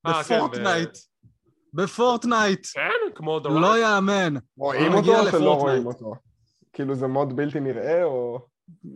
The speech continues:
Speaker 2: כן, זה אינביזיבל מוד.
Speaker 1: אני שמעתי שהוא קיבל סרט עם, אה, וורנר בראברס על, אה, משהו עם אקמי, שהוא הולך להיות עם ה-, עם הזאב הזה שרודף אחרי The Roadrunner, משהו ב-,
Speaker 3: אה?
Speaker 1: משהו דבילי כזה.
Speaker 2: עם ויילי קיוטי?
Speaker 1: ויילי
Speaker 2: לא
Speaker 1: קיוטי,
Speaker 2: יאמן.
Speaker 1: בדיוק, הולך להיות עם ויילי קיוטי.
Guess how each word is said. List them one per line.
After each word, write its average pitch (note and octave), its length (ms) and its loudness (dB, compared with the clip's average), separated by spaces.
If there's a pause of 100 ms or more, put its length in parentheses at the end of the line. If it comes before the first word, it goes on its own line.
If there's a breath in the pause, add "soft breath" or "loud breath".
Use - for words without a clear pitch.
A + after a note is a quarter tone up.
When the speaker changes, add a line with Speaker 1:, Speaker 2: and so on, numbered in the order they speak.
(220)
Speaker 2:
כן, G#3+ 200 2
זה D#3+ 160 -4
אינביזיבל G#3 440 -2
מוד. C3+ 260 -4 (420)
Speaker 1:
אני A2 160 -14
שמעתי D3 300 -6
שהוא C#3+ 100 -12
קיבל D3 160 -8
סרט D3+ 340 -6
עם, C#3+ 180 -10
אה, C3 260 -4
וורנר E3 220 -2
בראברס B2+ 340 -8
על, A#2 240 -10
אה, A2+ 640 -8
משהו C3 140 -12
עם C3+ 80 -12
אקמי, C3+ 420 -10
שהוא A#2 120 -14
הולך B2 140 -14
להיות C3 120 -12
עם B2+ 120 -10
ה-, A2+ 480 -6 (460)
עם A2+ 100 -14
הזאב D3+ 360 -6
הזה B2+ 320 -8
שרודף A#2+ 420 -8
אחרי C3 340 -4
The B2+ 40 -4
Roadrunner, B2+ 500 -4
משהו A#2 200 -14
ב-, A#2 60 -10
Speaker 3:
אה? A2 220 -6 (300)
Speaker 1:
משהו D#3+ 220 0
דבילי A#2 220 -10
כזה. G2 180 -12
Speaker 2:
עם C3+ 120 -6
ויילי D#3+ 180 0
קיוטי? F3 420 -2 (360)
Speaker 1:
ויילי D#3 220 -2
Speaker 2:
לא D#3 100 -2
Speaker 1:
קיוטי, C#3+ 140 2
Speaker 2:
יאמן. C3+ 360 -4
Speaker 1:
בדיוק, A2 260 -8
הולך B2+ 160 -8
להיות C3 120 -6
עם B2 40 -2
ויילי B2+ 200 -2
קיוטי. A#2+ 320 -6